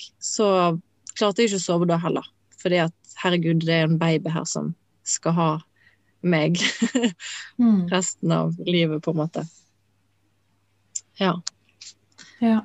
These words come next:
Speaker 1: Så jeg gikk veldig inn i det, og så var det jo ja, du er jo helt sånn, du er, du er jo litt sånn sprø etter du har født. Du, det er litt sånn koko tilstand. På en måte,
Speaker 2: Mm.
Speaker 1: du,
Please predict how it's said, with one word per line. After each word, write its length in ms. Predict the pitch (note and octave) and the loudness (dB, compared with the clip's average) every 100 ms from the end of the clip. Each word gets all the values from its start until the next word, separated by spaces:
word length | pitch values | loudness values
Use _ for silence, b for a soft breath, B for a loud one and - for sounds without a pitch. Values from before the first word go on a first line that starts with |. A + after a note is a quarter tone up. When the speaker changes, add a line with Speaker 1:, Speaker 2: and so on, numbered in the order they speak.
| - | -4
Speaker 1:
Så 220 | - G3+ | -2 2
jeg 160 | A3+ G#3+ | 2 2
gikk 100 | F#3+ | 0
veldig 240 | G3+ - A3 - - - - | 2 2 -2 -6 -14 -14 -2
inn 220 | B3 B3+ | 2 4
i 80 | A3+ | 4
det, 320 | A3 G#3+ G3+ | 4 4 4
og 80 | G3+ | 2
så 140 | - A3+ | 0 -2
var 220 | A3 A3 | 0 2
det 80 | G3 | 4
jo 140 | F#3 F3+ F3 - - D#3 - _ _ _ _ F#3+ - F3+ B B B B B B B - | 4 4 2 0 -6 -14 -20 _ _ _ _ -20 -20 -20 B B B B B B B -4
ja, 140 | D#3+ | 0
du 120 | G3+ A#3 | 2 2
er 160 | D#4+ E4 | 2 2
jo 140 | G#3 | 4
helt 180 | G#3+ C4+ | 4 2
sånn, 280 | C#4 A#3+ G3+ | 2 0 2
du 180 | A3+ A#3+ | 2 2
er, 220 | C4 A3 G3+ - | 4 2 -2 -6
du 160 | G#3+ | -2
er 200 | C4 C#4 | 2 4
jo 80 | F#3 | 4
litt 120 | F3+ A#3 | 2 2
sånn 120 | C4+ | 0
sprø 460 | - - A#3+ A3+ F#3 | 0 -2 0 2 4
etter 400 | D3+ F3 G3+ F#3 | 2 2 0 2
du 60 | |
har 80 | E3 | 0
født. 200 | E3+ F3+ - | -2 -6 -8
Du, 100 | - G#3 G3 | -2 0 0
det 160 | G3 | 2
er 140 | A3+ F#3 | 2 2
litt 140 | F#3 | 2
sånn 160 | C4 B3+ | 2 2
koko 460 | - G#3+ _ - A3 | 2 -4 _ -2 -2
tilstand. 640 | - F3+ F#3 - F3+ D#3 E3 _ _ _ _ | 0 0 0 0 0 0 -4 _ _ _ _
På 60 | F#3+ | 0
en 60 | A3 | 2
måte, 100 | F3+ | 2
Speaker 2:
Mm. 60 | |
Speaker 1:
du, 400 | F#3 F#3 E3+ F#3 | 2 2 2 -2